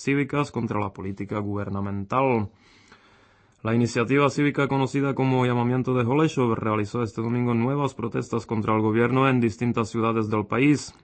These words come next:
Unas trescientas personas se reunieron en Praga y otras seiscientas en Jihlava. Los manifestantes solicitaron la dimisión del gobierno y del presidente Václav Klaus y la convocatoria de elecciones anticipadas, entre otras cosas.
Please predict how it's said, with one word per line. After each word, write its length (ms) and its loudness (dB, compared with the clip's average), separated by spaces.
Unas 340 -8
trescientas 440 -8
personas 400 -4
se 100 -8
reunieron 580 0
en 120 2
Praga 320 2
y 60 4
otras 300 0
seiscientas 680 -4
en 140 -2
Jihlava. 540 2
Los 100 0
manifestantes 840 4
solicitaron 520 2
la 120 4
dimisión 420 2
del 160 2
gobierno 540 4
y 40 4
del 140 2
presidente 480 -2
Václav 440 -2
Klaus 500 0
y 20 2
la 220 0
convocatoria 960 -4
de 100 0
elecciones 420 -2
anticipadas, 680 0
entre 240 -4
otras 240 -6
cosas. 400 -4